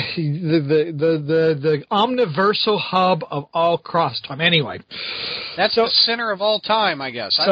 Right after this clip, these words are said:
Speaker 2: don't know.
Speaker 1: anyway, you, you, you know that someone's trying to convince you that, that you're somewhere important.
Speaker 2: Right. That's exactly what it is.
Speaker 1: So, eh, this guy's sitting in there like in a, per-, you know, eh, like he's hooked up to cer-, s-, almost like Cerebro or whatever.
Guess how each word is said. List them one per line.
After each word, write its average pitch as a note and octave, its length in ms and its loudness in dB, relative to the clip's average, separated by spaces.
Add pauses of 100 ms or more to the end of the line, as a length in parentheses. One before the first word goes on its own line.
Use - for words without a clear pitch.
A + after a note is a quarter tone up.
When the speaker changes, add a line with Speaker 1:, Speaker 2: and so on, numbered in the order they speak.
(100)
Speaker 2:
don't F#3 100 -4
know. - 60 -10
Speaker 1:
anyway, F#3 340 2
you, F3+ 160 4
you, F#3+ 200 0
you F#3+ 180 0
know G#3+ 240 2
that F3 100 2
someone's F3+ 240 2
trying F3+ 220 0
to D3 80 -4
convince D3 420 0
you D3 80 2
that, C#3+ 160 2 (120)
that E3 160 2
you're D3+ 160 2
somewhere C#3+ 420 2
important. G#2+ 520 -8 (560)
Speaker 2:
Right. G2 240 -8
That's C#3+ 200 -4
exactly C3+ 400 2
what A#2 120 -8
it G2+ 60 -10
is. E2+ 240 -8 (220)
Speaker 1:
So, F#3 720 2
eh, G3+ 320 -14
this G#3+ 180 0
guy's G#3+ 340 2 (100)
sitting G#3+ 200 0
in F#3 140 -2
there E3+ 240 4
like E3 240 0
in F3 140 -2
a, D3+ 40 -2
per-, D3 240 0 (100)
you E3 140 0
know, C#3 280 0
eh, E3 480 -2
like E3 180 4
he's D3+ 220 0
hooked G3+ 200 0
up F#3 220 0
to D3+ 420 2
cer-, E3+ 320 0 (340)
s-, - 380 -8 (240)
almost F3 300 2
like D#3+ 120 4
Cerebro D#3+ 640 2
or C3 140 2
whatever. A#2+ 560 -4